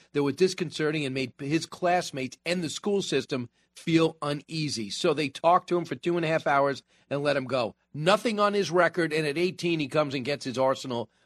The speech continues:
of guns. The gun shop owner says, "I background checked him. Nothing was there."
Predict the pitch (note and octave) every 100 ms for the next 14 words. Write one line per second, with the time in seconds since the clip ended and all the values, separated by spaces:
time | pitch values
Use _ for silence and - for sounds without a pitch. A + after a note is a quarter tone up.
0 | - B2+ A2 D3+ F3 A#2+ G#2 D#3 D3+ D#3
1 | D3+ D#3 D#3 D#3+ C#3+ A#2+ D#3+ D3 D#3+ C#3
2 | B2+ D3 - C#3+ B2+ _ _ C3 D3 C#3
3 | C3+ B2+ C#3 E3+ F3